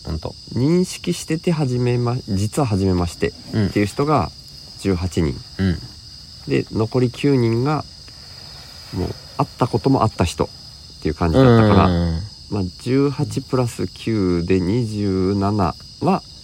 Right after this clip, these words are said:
Speaker 2: 僕が知ってた人だったから、
Speaker 1: あー、はいはいはい。
Speaker 2: やっぱりちょっとそ-、そういう比率の方がお-、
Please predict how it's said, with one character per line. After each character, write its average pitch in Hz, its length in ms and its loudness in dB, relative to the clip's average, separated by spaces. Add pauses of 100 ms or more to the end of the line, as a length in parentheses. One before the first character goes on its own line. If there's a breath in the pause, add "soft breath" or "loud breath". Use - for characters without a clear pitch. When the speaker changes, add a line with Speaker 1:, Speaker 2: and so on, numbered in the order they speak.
(680 loud breath)
Speaker 2:
僕 117 240 0
が 139 140 2
知 - 360 -10
っ - 20 -20
て 113 120 2
た - 80 -4
人 78 200 -4
だ 67 80 -4
っ 64 80 -8
た 76 120 -10
か - 80 -6
ら、 160 100 4
Speaker 1:
あ 107 280 4
ー、 - 20 0
は 104 120 2
い 95 40 2
は 92 100 -2
い - 20 -4
は - 0 -
い。 - 20 -4
Speaker 2:
や 92 60 -4
っ - 20 -6 (360)
ぱ 139 60 0
り 135 60 -6
ち - 100 -8
ょ - 40 4
っ - 40 -4
と - 140 -4
そ-、 98 160 0
そ - 180 -2
う 98 40 4
い 90 60 4
う 87 40 4
比 90 160 -2
率 90 180 -4
の 82 60 0
方 82 120 -2
が 71 160 -6
お-、 73 200 -2